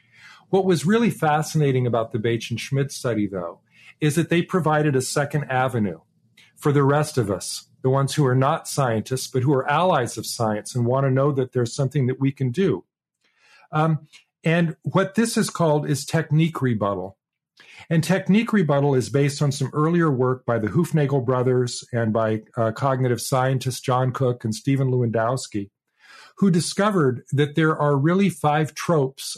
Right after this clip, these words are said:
of science denial. That is to say that all science deniers reason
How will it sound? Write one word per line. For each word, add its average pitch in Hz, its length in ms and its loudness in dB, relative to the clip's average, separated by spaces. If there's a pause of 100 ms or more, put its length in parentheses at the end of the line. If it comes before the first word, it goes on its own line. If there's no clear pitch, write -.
of 131 140 0
science 135 480 -2
denial. 95 480 -4 (320)
That 165 160 2
is 165 120 -2
to 160 100 -2
say 160 240 0
that 147 240 0
all 185 340 2
science 156 540 0
deniers 107 580 0 (260)
reason 117 720 2